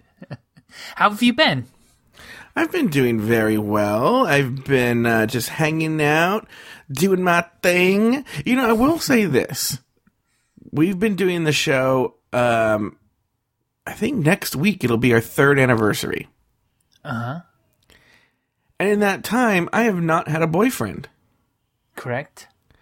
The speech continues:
Speaker 2: And it's very strange having a boyfriend.
Speaker 1: Okay.
Speaker 2: Which is funny because I think mo-, the time I've known you, you're very rarely single. You usually
Speaker 1: That's,
Speaker 2: have a
Speaker 1: that's
Speaker 2: boyfriend.
Speaker 1: so far from true.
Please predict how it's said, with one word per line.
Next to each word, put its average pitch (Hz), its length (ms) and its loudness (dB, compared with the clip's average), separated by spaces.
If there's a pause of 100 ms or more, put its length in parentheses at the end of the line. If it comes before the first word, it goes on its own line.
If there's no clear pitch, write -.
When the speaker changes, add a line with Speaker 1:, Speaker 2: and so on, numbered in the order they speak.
(1160)
Speaker 2:
And 190 500 2
it's 165 220 0
very 190 320 2
strange 165 680 -2
having 135 220 2
a 123 60 2
boyfriend. 127 560 -2 (1500)
Speaker 1:
Okay. 127 460 -4 (400)
Speaker 2:
Which 214 180 4
is 214 120 4
funny 254 260 0
because 175 180 0
I 180 40 0
think 208 180 -2
mo-, 170 260 -2
the 156 100 -4
time 220 220 -2
I've 185 100 2
known 185 140 2
you, 175 60 -2
you're 165 220 0
very 220 340 2
rarely 151 480 2
single. 151 540 -4 (460)
You 147 160 0
usually 180 540 0
Speaker 1:
That's, 147 120 2
Speaker 2:
have 147 140 2
a - 20 0
Speaker 1:
that's - 240 0
Speaker 2:
boyfriend. - 140 0
Speaker 1:
so 208 180 2
far 196 260 0
from 185 240 -2
true. 135 500 -2